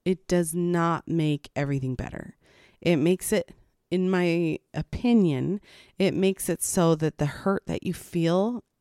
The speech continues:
and the difficulty you feel doesn't trip you for a long period of time. Because if you are already feeling hurt because you're rejected, if you amplify that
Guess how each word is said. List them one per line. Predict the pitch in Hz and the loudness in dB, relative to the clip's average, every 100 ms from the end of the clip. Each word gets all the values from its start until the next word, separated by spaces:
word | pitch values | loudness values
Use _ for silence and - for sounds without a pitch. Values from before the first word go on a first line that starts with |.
| - | -2
and | 175 | 0
the | 156 | 2
difficulty | 170 180 - 190 175 170 | 0 -2 -2 -4 -2 0
you | 165 151 | 2 2
feel | 156 - 156 160 202 - - - _ _ | -2 -4 -2 0 -2 -6 -18 -20 _ _
doesn't | 185 170 175 - | 2 4 0 -2
trip | - - 180 - - | -10 -4 -4 -4 -6
you | 135 131 123 120 | -4 -2 -2 -6
for | - - 143 | -12 -4 -2
a | 135 | 0
long | 139 135 127 | 0 0 -2
period | - 127 123 123 | -6 -6 -6 -6
of | - | -10
time. | - - - 160 - _ _ - - _ _ | -12 -12 -12 -14 -20 _ _ -20 -20 _ _
Because | 170 180 185 170 160 - - - | -2 0 0 -2 -2 -10 -18 -6
if | - 175 185 | -4 -4 -2
you | 214 247 | 2 4
are | 226 - | 2 2
already | 180 180 180 160 151 | 4 6 4 2 -2
feeling | - 147 139 | 0 2 2
hurt | 147 160 151 | 0 -2 -4
because | 143 - 160 147 | -6 -6 -4 -4
you're | 143 | -4
rejected, | 139 135 - 175 - 139 135 - - - - - | -4 -4 -2 -4 -4 -8 -8 -8 -18 -20 -14 -4
if | 170 | -2
you | 185 175 - | 0 -2 -4
amplify | 175 190 214 208 180 - 147 147 | -2 0 0 -4 -6 -4 -2 0
that | 143 135 | -2 -4